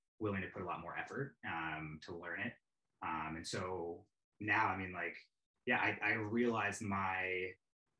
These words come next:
my growth, um, in the past year has just been,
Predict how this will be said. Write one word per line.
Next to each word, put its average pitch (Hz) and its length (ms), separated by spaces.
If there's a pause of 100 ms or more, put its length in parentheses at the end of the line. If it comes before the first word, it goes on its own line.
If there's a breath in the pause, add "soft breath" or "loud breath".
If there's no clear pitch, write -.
(100)
my 95 180
growth, 101 600 (300)
um, 85 760 (180)
in 98 100
the 95 100 (100)
past 87 320
year 87 380
has 80 140
just - 280
been, 78 400